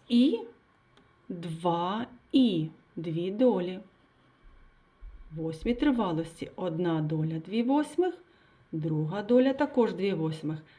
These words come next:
Раз і, два і. І у нас вийшло чотири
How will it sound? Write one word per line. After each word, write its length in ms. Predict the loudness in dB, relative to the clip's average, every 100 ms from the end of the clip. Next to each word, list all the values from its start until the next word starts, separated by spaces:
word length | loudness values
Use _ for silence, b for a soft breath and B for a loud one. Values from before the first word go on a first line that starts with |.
| b -8
Раз 880 | -2 2 2 2 -2 -8 -16 -20 -8
і, 340 | 4 6 4 2 -12 _ -2
два 440 | 0 4 2 2 -2
і. 180 | -6 -8 B B B -2
І 120 | 2
у 120 | 4
нас 380 | 2 0 -6 -8
вийшло 520 | -2 -2 0 -2 -2 -4
чотири 720 | -10 -10 -10 -8 -6 -8